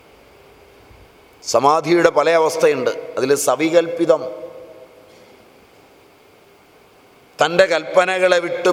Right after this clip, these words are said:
ഭഗവത് കൽപ്പിതമാകുമ്പോൾ ഉണ്ടാകുന്ന ശുദ്ധബോധം,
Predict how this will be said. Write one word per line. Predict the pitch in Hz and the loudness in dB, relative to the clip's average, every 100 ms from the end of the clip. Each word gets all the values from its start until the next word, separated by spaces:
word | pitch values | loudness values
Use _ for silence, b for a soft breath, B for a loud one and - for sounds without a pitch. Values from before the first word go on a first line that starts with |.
| 151 | 2
ഭഗവത് | 156 175 185 180 180 | 2 2 0 -2 0
കൽപ്പിതമാകുമ്പോൾ | 185 185 180 185 175 175 175 175 175 175 175 170 151 - - - - - B B - 151 | 0 0 -2 -2 0 -2 -2 -2 -2 -2 2 2 0 -4 -12 -14 -16 -18 B B -8 -4
ഉണ്ടാകുന്ന | 170 180 180 180 180 180 - | 0 2 2 0 0 0 -2
ശുദ്ധബോധം, | 175 170 - - 196 196 165 165 - - | -4 -6 -12 -4 0 2 2 0 0 -8